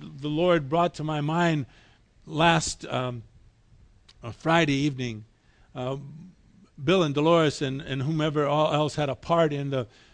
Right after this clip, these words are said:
the Rock of Ages, uh, uh, Christmas party. I, I believe, Bill, it's, it's, it's a f-, a fair statement for me to say that it's not just for us older people. Anybody and everyone can come that would like.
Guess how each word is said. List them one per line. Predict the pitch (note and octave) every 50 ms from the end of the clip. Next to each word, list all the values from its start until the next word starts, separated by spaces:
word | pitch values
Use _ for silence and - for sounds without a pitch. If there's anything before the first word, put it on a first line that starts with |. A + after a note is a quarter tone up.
| _ _ -
the | D3 C3 B2
Rock | C#3+ E3 E3+ E3+ - -
of | C#3+ C3
Ages, | D3 D#3 E3 D#3 - D3 C3+ A#2+ A2 G#2+ C#3+
uh, | C#3+ B2+ C3 B2 A#2 A#2+ B2 _ _ _ _ _ _ _ -
uh, | - C3+ - - C3+ - - _ _ _ -
Christmas | - G3 G3 - - F3 C#3 -
party. | - - E3+ E3 D#3 D3 C#3+ C#3 C3+ - - - _ _ _ - _ -
I, | - - - D#3+ G3 G#3 G#3 G3+
I | A3+
believe, | G3+ G3+ G#3+ A3+ G#3+ F#3 E3
Bill, | G3+ G#3 G3 F#3+
it's, | F#3 E3+ - -
it's, | F#3+ F3+ D#3 D#3
it's | E3+ - - E3 -
a | F3+
f-, | D#3 - - - - -
a | D#3
fair | - - A3+ G#3+ F#3+
statement | - - A3+ A3 A3 F#3 E3 -
for | F#3 F#3
me | F#3 F3
to | D#3
say | C3+ - A3 G#3 G3+ F#3+
that | E3+ E3+ E3
it's | F3+ G3 - -
not | A3+ A3+ G#3+ F#3+ E3
just | C3+ G3+ G3+ F3 - -
for | - F3 F3 D#3+ C#3 - - - - - -
us | F3 F#3 F3 -
older | F#3 F#3 G3 F#3 D#3+ D3+
people. | C3 - D3+ C#3+ C3+ - C#3+ C3+
Anybody | D3 F3+ G3+ G3+ F#3 F#3 F#3+ G3 F#3+ F3
and | E3 E3+
everyone | F3+ F#3+ F3+ F#3+ F#3 F3+ F#3+ F#3
can | D3 E3+ D#3 -
come | - F3+ F#3 F#3+
that | F3 F3 -
would | D3+ D3+ D#3
like. | D#3 F3 G3 G#3 A3+ _ _